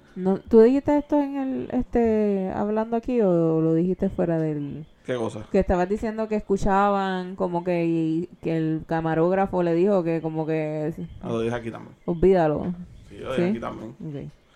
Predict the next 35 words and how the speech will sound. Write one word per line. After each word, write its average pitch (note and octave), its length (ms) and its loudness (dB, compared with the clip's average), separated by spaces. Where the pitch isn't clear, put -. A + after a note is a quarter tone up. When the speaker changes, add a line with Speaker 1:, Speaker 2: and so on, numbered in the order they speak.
Speaker 2:
O - 40 -20
sea, C3 180 2
y, C3+ 100 2
y C#3 120 2
eso D#3+ 200 2
sí F#3+ 80 2
pudo F3 200 4
haber E3 100 6
sido E3 140 2
una D#3+ 100 2
persona D3 380 0
que C3 80 2
de-, B2+ 260 0
que, A#2 260 0
que A#2 80 -6
pudo B2 180 2
haberle C3+ 260 6
dicho, B2+ 240 -2
"Mira, C3 360 0
me C3 100 -2
están B2+ 200 2
diciendo D#3 380 2
que E3+ 80 4
hay E3 100 6
gente E3 240 2
que E3 60 0
está E3 160 0
muriendo", D#3+ 480 0
¿sabes? A2+ 340 -2
Speaker 1:
Ujú. F3 460 -12
Speaker 2:
No E3 200 4
sé. A2 220 -2
Yo C3 80 -4
entiendo E3+ 460 -2
que... C3 260 -4